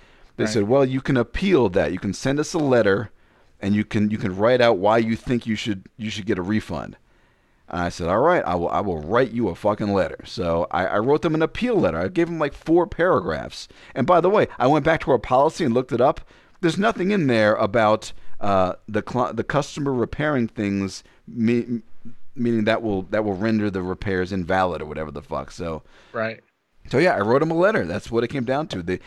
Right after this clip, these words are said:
Speaker 1: it was not covered because we did the repairs.
Speaker 2: Right.
Speaker 1: So yeah, we're both kinda pissed about that. That's seventy-five dollars potentially just gone. Which, by the way, a, a toilet, if we just bought a toilet, it's, like, hundred bucks or so.
Speaker 2: Right.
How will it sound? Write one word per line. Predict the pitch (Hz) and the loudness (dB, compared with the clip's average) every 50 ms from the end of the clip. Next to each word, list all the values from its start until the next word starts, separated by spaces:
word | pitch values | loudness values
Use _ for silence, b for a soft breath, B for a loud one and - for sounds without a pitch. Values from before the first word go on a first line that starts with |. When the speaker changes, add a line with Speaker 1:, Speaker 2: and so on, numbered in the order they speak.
| B | B
Speaker 1:
it | B 151 160 | B -6 -4
was | 151 113 98 80 | -2 -4 -2 -2
not | 95 98 107 110 139 - - | 0 0 0 0 0 -2 -4
covered | - 147 127 113 113 117 110 101 | 0 0 2 2 2 0 -2 -4
because | 87 90 - 98 90 80 82 | -6 -8 -6 -6 -8 -8 -8
we | 76 90 98 101 | -8 -8 -6 -6
did | 92 85 95 92 85 | -4 -4 -4 -4 -4
the | 78 82 | -6 -8
repairs. | 80 90 85 76 - 69 65 - - - - - - - _ _ _ _ _ _ _ _ _ _ - | -8 -8 -8 -8 -8 -8 -8 -8 -12 -16 -18 -20 -20 -20 _ _ _ _ _ _ _ _ _ _ -6
Speaker 2:
Right. | - 113 98 98 98 98 - _ _ _ | -2 -2 -2 -2 -4 -8 -14 _ _ _
Speaker 1:
So | - - - 95 87 82 82 82 80 80 82 - _ - | -20 -12 -8 -4 -2 -2 -2 -2 -4 -6 -8 -12 _ -4
yeah, | 101 117 127 117 | -2 0 2 2
we're | 104 110 | 2 0
both | 107 110 113 - - | 0 0 -2 -2 -2
kinda | - 127 123 117 92 - _ _ - | -4 -6 -4 -4 -6 -8 _ _ -12
pissed | - - 123 - - | -10 -8 -8 -10 -8
about | 107 95 98 92 85 | -8 -6 -6 -4 -4
that. | 85 92 101 98 82 | -4 -4 -4 -4 -4
That's | 85 107 - | -6 -8 -10
seventy-five | - - - 98 87 85 87 - 95 85 82 80 | -6 -4 -4 -2 -2 -4 -6 -4 -6 -6 -4 -4
dollars | 85 80 80 82 82 80 | -4 -4 -4 -4 -6 -8
potentially | - - - 95 87 82 - - 82 80 | -10 -10 -8 -8 -8 -8 -8 -8 -10 -10
just | 80 82 85 - | -10 -12 -12 -10
gone. | - 85 90 95 87 78 - - B B B | -8 -6 -4 -4 -4 -6 -8 -12 B B B
Which, | B 165 170 | B -2 2
by | 202 190 | 4 4
the | 190 208 | 4 4
way, | 208 226 214 - 208 - b b b b - | 4 4 4 2 2 0 b b b b 0
a, | 139 139 120 | 0 2 2
a | 151 147 | 0 -2
toilet, | - - - 151 175 190 214 214 - - | -2 0 2 2 4 4 4 2 0 -2
if | - - | -6 -4
we | 151 | -4
just | 127 117 104 - | -2 -4 -4 -2
bought | - 95 92 107 | -2 0 0 0
a | 131 | 0
toilet, | - - 170 170 170 190 | -2 -2 -2 0 0 0
it's, | 180 185 - | 0 -2 -4
like, | 427 262 - - - | -6 -6 -6 -10 -12
hundred | - - 104 117 139 143 123 | -6 -2 0 0 0 0 2
bucks | 123 151 196 - - - - - - _ _ _ _ _ _ _ _ _ - | 2 2 2 0 -2 -10 -14 -14 -16 _ _ _ _ _ _ _ _ _ -14
or | - | -12
so. | 180 - 202 | -6 -2 2
Speaker 2:
Right. | 175 175 | 2 2